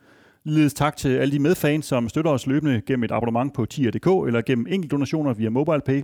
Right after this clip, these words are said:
på nummer tres nul fem nul otte. Sort Snak Live er slut, men podcasten udkommer igen om en uge, og inden da kan du nå at se F C Midtjylland spille én gang.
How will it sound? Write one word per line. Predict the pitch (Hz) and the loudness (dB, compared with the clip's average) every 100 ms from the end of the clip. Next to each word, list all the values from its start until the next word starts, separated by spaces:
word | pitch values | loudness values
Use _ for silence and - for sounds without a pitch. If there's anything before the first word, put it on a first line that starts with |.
| - | -4
på | |
nummer | 110 107 | -4 -4
tres | - 160 - - | -4 -4 -4 -4
nul | 113 | -4
fem | 113 113 92 | -2 -4 -2
nul | 76 | -2
otte. | 120 131 - _ _ _ _ _ _ _ _ | 0 0 -2 _ _ _ _ _ _ _ _
Sort | - 185 175 | -2 0 2
Snak | 175 170 - | 0 0 -2
Live | 143 170 165 - - _ | 0 2 0 -8 -20 _
er | 127 117 - | -2 -2 -6
slut, | - 220 - - - | -4 -4 -4 -12 -4
men | 131 127 - | -2 -2 -2
podcasten | 180 - 156 139 156 | -4 0 0 0 -2
udkommer | 156 151 135 | 0 0 0
igen | 123 120 147 | 0 0 0
om | 147 135 | 0 0
en | 135 | 2
uge, | 196 208 - - - | 2 2 -2 -20 -6
og | - | 0
inden | 151 175 | 2 4
da | 160 135 - | 2 0 -6
kan | - | -6
du | 117 | 0
nå | 143 139 | 0 0
at | 113 | -2
se | - 139 120 | -2 -2 -2
F | |
C | 135 | -2
Midtjylland | 131 120 | 0 0
spille | - 127 | -2 -2
én | - 143 117 | 0 -2 0
gang. | 95 | -2